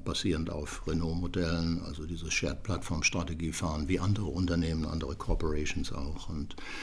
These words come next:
äh, das ist eine gute Entscheidung und, äh, das wurde jetzt bestätigt und, und das ist ein ganz klares Ja,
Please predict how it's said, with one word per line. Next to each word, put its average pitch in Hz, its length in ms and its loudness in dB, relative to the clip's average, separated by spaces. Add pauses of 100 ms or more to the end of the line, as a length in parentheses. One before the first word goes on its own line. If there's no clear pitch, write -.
(460)
äh, 90 200 2
das 85 160 2
ist 87 140 0
eine 82 100 6
gute 110 440 6
Entscheidung 92 840 4
und, 76 380 -4
äh, 80 160 0
das - 180 -4
wurde 98 180 4
jetzt 90 220 4
bestätigt 101 680 4
und, 85 280 0
und 80 220 -2
das 80 120 -2
ist - 160 0
ein 78 140 -2
ganz 85 300 -2
klares 82 440 0
Ja, 82 380 -2